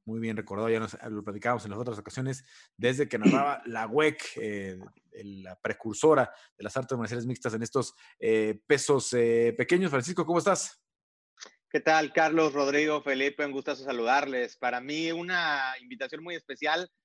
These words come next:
Speaker 2: Primero que nada, les agradezco por haberme hecho parte del show por esta ocasión,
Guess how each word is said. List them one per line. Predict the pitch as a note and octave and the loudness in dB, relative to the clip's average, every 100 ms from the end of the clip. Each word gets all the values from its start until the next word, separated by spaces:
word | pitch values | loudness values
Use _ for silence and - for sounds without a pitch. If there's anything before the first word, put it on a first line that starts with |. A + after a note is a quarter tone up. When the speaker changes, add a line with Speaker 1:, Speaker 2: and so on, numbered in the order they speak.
| _ | _
Speaker 2:
Primero | C#3 D3+ D#3 | -4 -4 -2
que | |
nada, | D3 D#3+ D#3+ | -2 0 0
les | C#3+ | -2
agradezco | B2+ C3 C3 D#3 | -2 -2 -4 -6
por | C3 B2 | -4 -4
haberme | B2 C3+ C3+ C3 | -2 -4 -4 -2
hecho | C3 C3+ | -2 -4
parte | B2 B2+ C3 | -4 -2 -2
del | A#2+ | -4
show | - C3 C3 C3 A2+ - | 0 0 2 -2 -10 -4
por | A#2 | 0
esta | B2 - C3+ A#2+ | 0 2 2 2
ocasión, | A2+ A#2+ C#3+ D3 | -2 -2 0 0